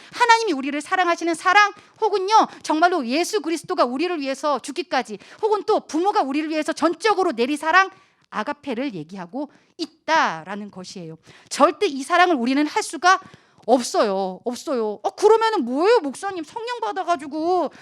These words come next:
이거, 이거 못 맺으면 어떡할 거예요? 어떡할 거예요?" 그런데 여러분, 진짜 성령이 오시면은요, 아, 진짜 막 "내가 이거 왜 못 받는지?" 그런 게 아니라요.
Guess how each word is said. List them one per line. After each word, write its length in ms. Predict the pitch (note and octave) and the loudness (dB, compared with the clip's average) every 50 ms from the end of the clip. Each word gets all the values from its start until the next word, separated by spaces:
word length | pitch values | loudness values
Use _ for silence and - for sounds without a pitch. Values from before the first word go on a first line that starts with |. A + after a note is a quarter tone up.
| - - - B3+ - | -20 -20 -20 -14 -10
이거, 520 | E4 E4+ D4+ G4+ F#4+ G4 G#4 G4+ F4 D4 | -8 -2 2 4 6 6 6 6 4 2
이거 140 | D4+ D#4 F4+ | 0 -4 -4
못 120 | D4 E4 F4 | -2 -2 0
맺으면 360 | G4+ A4+ A4 G4 F#4+ D4 B3+ | 2 0 0 0 0 -2 -2
어떡할 320 | C#4+ - G4 - A4 A4+ | -2 -4 -4 -4 -4 -4
거예요? 200 | - - F#4 C4+ C4+ | -2 -2 0 0 0
어떡할 300 | - - - - G#4+ G#4+ | 0 -2 -2 0 0 0
거예요?" 760 | - F4+ D#4+ C#4 B3 A#3 A#3+ C4+ C#4+ C4+ A3+ F3+ D#3+ _ _ _ _ _ _ _ _ _ | 2 2 2 4 4 4 4 6 8 6 6 6 2 _ _ _ _ _ _ _ _ _
그런데 240 | - G3 G#3+ A3+ A#3 | -10 -8 -6 -4 -4
여러분, 340 | F#3+ F3+ F3+ C4 C#4+ B3+ F3+ _ _ _ _ _ _ _ _ | -4 -4 -4 -6 -6 -6 -6 _ _ _ _ _ _ _ _
진짜 400 | - - G#3+ G#3 - - A#3+ A#3+ | -10 -8 -8 -8 -6 -6 -8 -8
성령이 400 | - - D#4+ D#4 D4+ D4+ C#4+ C4 | -6 -6 -6 -4 -2 -2 -2 -2
오시면은요, 840 | F#3 F3 F3 - - G#3+ G3+ F#3+ F3+ F3 F3 G#3 C4 D4 A#3+ E3 - _ _ _ _ _ _ _ _ _ _ _ _ _ - _ | -4 -6 -8 -8 -8 -8 -6 -6 -6 -6 -6 -4 -2 -2 -2 -2 -6 _ _ _ _ _ _ _ _ _ _ _ _ _ -20 _
아, 60 | - - - - - - | -16 -16 -16 -16 -18 -16
진짜 260 | - - B3+ - C#4 | -12 -10 -8 -6 -6
막 140 | A#3+ A3+ A3+ | -6 -6 -6
"내가 180 | A3+ B3 C4 C4 | -6 -6 -6 -6
이거 120 | C4+ C4+ C4 | -6 -6 -4
왜 80 | C4 | -2
못 160 | B3 D4 C#4+ | -2 -2 -2
받는지?" 240 | - C#4+ C#4 A3 A#3 | -2 -4 -4 -4 -8
그런 160 | G3 - A#3+ | -10 -8 -8
게 80 | A#3+ B3+ | -6 -6
아니라요. 480 | F3 E3+ F3 E3+ F3 F#3+ C#4 D#4 B3+ | -6 -8 -8 -8 -8 -4 -4 -4 -4